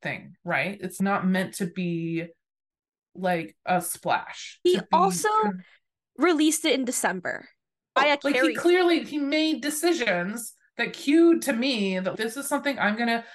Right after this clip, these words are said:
Speaker 1: it's just like how I, it's just like how I listen to Mono. I go to that album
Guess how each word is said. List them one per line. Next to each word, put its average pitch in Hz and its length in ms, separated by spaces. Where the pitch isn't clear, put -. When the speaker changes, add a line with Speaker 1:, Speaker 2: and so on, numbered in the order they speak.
Speaker 1:
it's 233 160
just 302 220
like 330 160
how 254 180
I, 226 120
it's 214 400
just 254 180
like 269 160
how 208 240
I 185 320
listen 175 280
to 185 100
Mono. 151 480
I 196 100
go 190 340
to 208 100
that 196 180
album 170 580